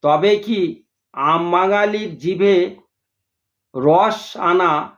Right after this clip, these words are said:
রসনা তৃপ্তি এবং নয়ন সুখর হিমসাগর, কহিতুর, মোলায়েম জাম,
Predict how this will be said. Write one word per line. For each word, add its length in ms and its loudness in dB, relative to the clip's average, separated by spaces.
রসনা 560 0
তৃপ্তি 500 -6
এবং 300 2
নয়ন 500 4
সুখর 600 -2
হিমসাগর, 760 0
কহিতুর, 640 0
মোলায়েম 600 2
জাম, 320 2